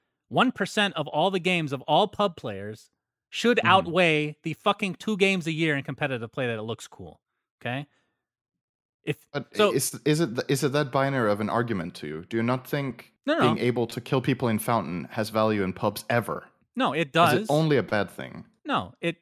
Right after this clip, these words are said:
Speaker 1: no, that's, it's,
Speaker 2: Okay.
Speaker 1: okay. There's a couple things
Speaker 2: Then that's
Speaker 1: here.
Speaker 2: also part of the argument.
Speaker 1: All right, let's, let's just say it this way,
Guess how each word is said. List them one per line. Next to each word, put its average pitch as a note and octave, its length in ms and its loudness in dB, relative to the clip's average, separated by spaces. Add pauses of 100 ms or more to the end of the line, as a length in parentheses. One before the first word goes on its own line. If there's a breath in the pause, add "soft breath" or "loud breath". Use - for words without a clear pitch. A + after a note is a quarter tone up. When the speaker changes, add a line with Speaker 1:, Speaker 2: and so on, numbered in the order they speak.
(240)
Speaker 1:
no, G3 160 -4
that's, D#3 240 -2
it's, - 280 -10
Speaker 2:
Okay. C#3+ 120 -4
Speaker 1:
okay. B2 240 0 (180)
There's D#3+ 160 -2
a F3+ 60 -2
couple G#3 260 2
things F#3+ 160 0
Speaker 2:
Then C3 80 4
that's A#2+ 160 2
Speaker 1:
here. D3+ 60 4
Speaker 2:
also C#3+ 200 2
part A2 200 2
of F2 60 0
the E2+ 60 0
argument. - 440 -6 (200)
Speaker 1:
All F3 60 -4
right, C#3 160 -6
let's, F3 280 -4
let's G3 140 -4
just A3 160 -2
say G3+ 120 2
it E3+ 100 -2
this - 180 -6
way, E2+ 160 -12